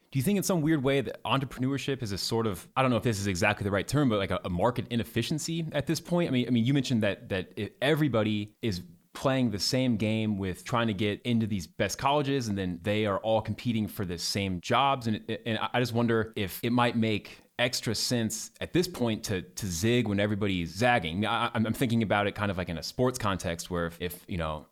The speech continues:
an entire basketball league gets really tall, then, then maybe it's smart to, to go get the, the quick guys because everyone else is, is thinking differently. I-, is, is there some added benefit? I mean,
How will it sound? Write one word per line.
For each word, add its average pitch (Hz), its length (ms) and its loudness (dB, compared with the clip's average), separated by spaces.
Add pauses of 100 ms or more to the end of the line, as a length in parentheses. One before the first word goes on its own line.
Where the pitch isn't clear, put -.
an 104 80 -2
entire 110 320 2
basketball 107 500 0
league 101 400 0
gets 107 300 -2
really 104 240 2
tall, 113 640 2
then, 95 460 -2
then 98 180 -2
maybe 98 240 0
it's 87 140 -2
smart 104 380 0
to, 95 180 -4
to - 160 -6
go 92 280 0
get 95 380 -2
the, 80 380 -4 (140)
the 90 80 -4
quick 123 340 -2
guys 85 400 -2
because 87 560 -8 (320)
everyone 95 260 0
else 95 180 -2
is, 87 120 -8
is 95 180 -6
thinking 120 320 2
differently. 85 360 -4
I-, 123 220 0
is, 113 120 -2
is 113 120 -2
there 117 120 0
some 143 420 0
added 117 420 2
benefit? 139 440 0
I - 20 4
mean, 143 120 4